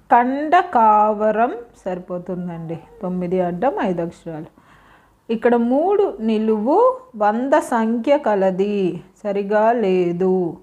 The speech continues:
మూడు అక్షరాలు. శతకం ఇది ఆటోమేటిక్‌గా వచ్చేస్తుందండి. మిగతా పూర్తి చేసేటప్పుడు అది పూర్తి అయిపోతుంది. ఆ, కానీ ఎలా వస్తుందంటే మనకి ఇక్కడ శాకంత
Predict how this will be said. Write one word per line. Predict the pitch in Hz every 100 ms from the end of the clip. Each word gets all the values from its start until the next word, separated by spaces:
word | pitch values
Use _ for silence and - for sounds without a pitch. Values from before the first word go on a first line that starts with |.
| _ _ _ _ _
మూడు | 196 190
అక్షరాలు. | 190 196 190 180 190 311 554 - - _ _ _ _ -
శతకం | 208 208 233 226 262 269 466 - _ _ _
ఇది | 202
ఆటోమేటిక్‌గా | 196 190 190 214 226 220 208 240
వచ్చేస్తుందండి. | 196 190 190 190 190 190 185 185
మిగతా | 214 196 185 196
పూర్తి | 190 196 190
చేసేటప్పుడు | 190 190 185 190 190 214
అది | 185
పూర్తి | 185 175 175 175
అయిపోతుంది. | 170 175 165 175 190 330 508 - - - _ _ _
ఆ, | 208 220
కానీ | 220 247 269 240 -
ఎలా | 220 220 233
వస్తుందంటే | 226 226 220 214 214 220
మనకి | 226 214 208
ఇక్కడ | - 233 302
శాకంత | - 214 208 226 - 214 233 269 - 233 294